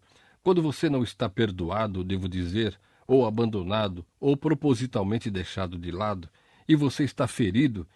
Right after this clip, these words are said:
e machucado com o insulto ou descuido, mas seu coração está feliz e você está contente por ser considerado digno de sofrer por Cristo, isso é morrer para si mesmo.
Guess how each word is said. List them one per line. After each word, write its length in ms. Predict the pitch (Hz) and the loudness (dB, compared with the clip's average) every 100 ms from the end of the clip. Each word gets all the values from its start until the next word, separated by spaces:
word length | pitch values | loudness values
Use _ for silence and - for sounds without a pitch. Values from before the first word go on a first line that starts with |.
| _ | _
e 80 | 127 | 4
machucado 800 | 117 123 - 110 - 120 120 101 | 4 4 -2 -6 -4 -2 -2 -4
com 260 | 92 135 135 | -2 0 2
o 60 | 117 | 2
insulto 680 | 101 - 170 165 123 - - _ | 0 -2 0 0 -2 -10 -20 _
ou 140 | - 147 | 2 2
descuido, 720 | 131 107 - 160 143 95 85 _ _ _ - | 2 -2 -4 2 2 2 -6 _ _ _ -2
mas 180 | 113 | -2
seu 160 | - 156 | 2 0
coração 520 | 147 123 98 - 131 | 2 -2 -2 -2 0
está 260 | 123 - 123 | 0 -4 -4
feliz 600 | - 98 101 139 - - _ _ _ | -2 0 2 0 -2 -12 _ _ _
e 60 | 127 | 0
você 320 | 123 - 147 | 0 0 -2
está 240 | 127 - | -2 -4
contente 760 | 127 139 110 - 147 131 - - _ _ - | -2 -2 -4 0 0 0 -6 -20 _ _ -2
por 200 | 151 117 | 0 0
ser 320 | - 143 131 | 2 2 2
considerado 840 | 135 135 - 131 107 98 113 117 | 0 0 -2 -2 0 2 0 0
digno 520 | 98 117 190 165 151 | 0 2 2 2 2
de 140 | 127 120 | 2 -2
sofrer 600 | - 110 - 101 113 101 | -2 -2 -2 -2 0 0
por 200 | 101 90 | -6 -8
Cristo, 560 | - 127 123 - - 71 _ _ _ _ _ - | -2 0 0 -4 -14 -18 _ _ _ _ _ 0
isso 400 | 196 185 147 127 | 2 2 0 2
é 60 | |
morrer 460 | 131 120 82 110 117 | 4 2 2 0 0
para 220 | 117 117 | -4 -6
si 180 | - 143 | -2 0
mesmo. 500 | 98 98 80 78 | 0 0 -4 -8